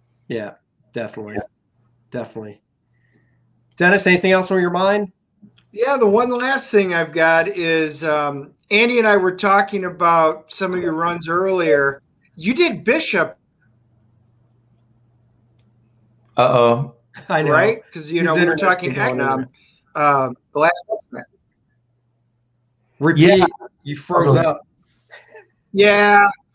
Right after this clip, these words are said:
Speaker 3: we're, we're, we're glitching here. We, you did, uh, we were talking, you did Bishop, right? Um, that, that series that he had, right?
Speaker 2: Yeah, yeah. And that was with, uh,
Speaker 3: Okay.
Speaker 2: I can never say, is it Georges Zagenti?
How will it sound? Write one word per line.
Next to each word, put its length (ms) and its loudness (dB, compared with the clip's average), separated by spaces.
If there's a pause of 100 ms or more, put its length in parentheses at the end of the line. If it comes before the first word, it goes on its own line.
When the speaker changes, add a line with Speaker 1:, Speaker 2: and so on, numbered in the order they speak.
(160)
Speaker 3:
we're, 240 0
we're, 220 4
we're 180 4
glitching 440 -4
here. 360 -6 (240)
We, 340 -8
you 260 -8
did, 260 -6
uh, 360 4
we 100 -2
were 80 -4
talking, 380 0
you 120 -4
did 260 -2
Bishop, 560 -2
right? 380 -2 (160)
Um, 680 0 (380)
that, 400 0
that 220 -2
series 440 -4
that 160 -2
he 220 -6
had, 280 -2
right? 260 -4 (480)
Speaker 2:
Yeah, 260 4
yeah. 400 0 (1200)
And 140 4
that 140 8
was 180 4
with, 220 4
uh, 320 4
Speaker 3:
Okay. 180 -6 (260)
Speaker 2:
I 40 -6
can 140 -4
never 180 -2
say, 200 -2
is 160 -2
it 140 -6
Georges 640 -4
Zagenti? 920 -10